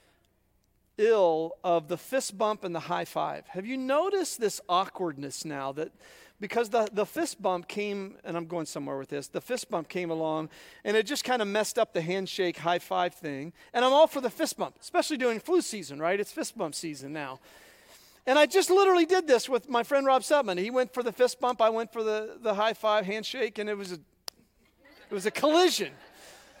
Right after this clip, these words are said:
So there's this real social problem that I was giving some thought to. How do we solve it? And the way that I realized that you solve this problem is that you show your hand early, right?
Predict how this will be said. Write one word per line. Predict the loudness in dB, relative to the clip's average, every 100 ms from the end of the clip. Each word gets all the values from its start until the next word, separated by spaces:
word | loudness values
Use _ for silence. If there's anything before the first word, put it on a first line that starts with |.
| -20
So | -6 -2
there's | 0 -2
this | -4 0
real | 0
social | 0 6 6 6 4
problem | 0 4 4 4 2 0
that |
I | 2
was | 0
giving | 0 -2 0
some | -4
thought | -6 0 2 2 0
to. | -2 0
How | 2
do | 2
we | 0
solve | -6 0 4 4
it? |
And | 2 0
the |
way | 0 4 2 0 -16 -6
that | 2
I |
realized | 2 4 6 6 6
that | 0
you | -8
solve | -2 2 4 2
this | -2
problem | -6 -4 0 0 0
is | -2 -2
that | -2 -2
you | -2
show | -4 0 6 8 8
your | 6 4
hand | 2 2 2 2
early, | 6 6 6 4 0 -6 -2
right? | 0 0 -2